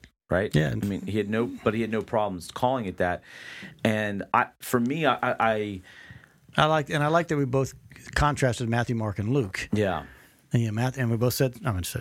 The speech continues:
Speaker 2: it's what's there, which is Matthew was about the faith of the disciples, and Luke
Speaker 1: Yeah.
Speaker 2: and Mark was about the, uh, the, the prayer.
Speaker 1: Yeah.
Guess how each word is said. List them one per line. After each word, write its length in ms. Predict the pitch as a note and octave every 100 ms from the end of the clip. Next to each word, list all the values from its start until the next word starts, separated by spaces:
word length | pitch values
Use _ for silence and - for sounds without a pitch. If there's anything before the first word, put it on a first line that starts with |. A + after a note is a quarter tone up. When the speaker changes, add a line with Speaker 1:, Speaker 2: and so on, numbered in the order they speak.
| -
Speaker 2:
it's 160 | G2 -
what's 200 | G#2+ -
there, 280 | D#3+ A#2+
which 200 | G2+ G#2
is 100 | A2
Matthew 340 | G#2+ A2+ A#2+ C3
was 160 | A#2
about 220 | A2+ A2+ A#2
the 60 |
faith 240 | A2 A#2 G#2+
of 40 |
the 60 | G2+
disciples, 480 | A2+ D#3+ D3 D3
and 100 | A#2
Luke 120 | A2 B2+
Speaker 1:
Yeah. 140 | E2
Speaker 2:
and 120 | B2+ A2+
Mark 240 | B2+ B2+
was 140 | B2+ A#2
about 280 | A#2 A2+
the, 240 | - G#2+ G#2+
uh, 120 | G#2+
the, 260 | G#2 G#2 G#2+
the 120 | G2+
prayer. 460 | - A#2 C#3+ D#3+ - - -
Speaker 1:
Yeah. 220 | E2+